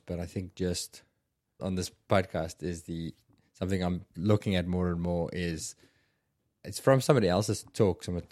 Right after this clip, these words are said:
I think it's Jim Carrey or somebody who gave a commencement speech about love versus fear. And when you make decisions whether to do something or not, the choice is always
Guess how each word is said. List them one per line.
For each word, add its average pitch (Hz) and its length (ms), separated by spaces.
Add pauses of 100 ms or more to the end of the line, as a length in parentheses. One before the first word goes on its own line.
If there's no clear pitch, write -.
I 87 60
think 95 200
it's 87 120
Jim 87 220
Carrey 92 320
or 85 40
somebody 80 300
who 78 80
gave 80 260
a 82 60
commencement 85 540
speech - 340
about 76 420 (460)
love 101 220
versus 92 340
fear. 87 380 (720)
And 85 520
when 90 200
you 87 200
make 90 220
decisions 127 420
whether 98 200
to - 160
do 101 180
something 90 420
or 82 120
not, 85 460 (1080)
the 101 80
choice 117 260
is 101 140
always 95 380